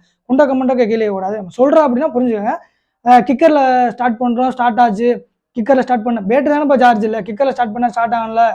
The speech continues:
ஏன் ஸ்டார்ட் ஆகலன்னு கேள்வி கேட்காதீங்க. இப்போ வர வண்டி பாத்தீங்கன்னா, பி எஸ் ஃபைவ், பி எஸ் சிக்ஸ் எல்லாம் பாத்தீங்கன்னாக்கா,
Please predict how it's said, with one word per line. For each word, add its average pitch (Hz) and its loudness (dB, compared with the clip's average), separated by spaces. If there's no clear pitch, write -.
ஏன் 247 -2
ஸ்டார்ட் 220 -8
ஆகலன்னு 220 -4
கேள்வி 208 -6
கேட்காதீங்க. 190 -10
இப்போ 220 2
வர 277 6
வண்டி 302 4
பாத்தீங்கன்னா, 262 2
பி 240 0
எஸ் 277 2
ஃபைவ், 262 0
பி 240 -2
எஸ் 254 0
சிக்ஸ் 208 -8
எல்லாம் 262 2
பாத்தீங்கன்னாக்கா, 226 0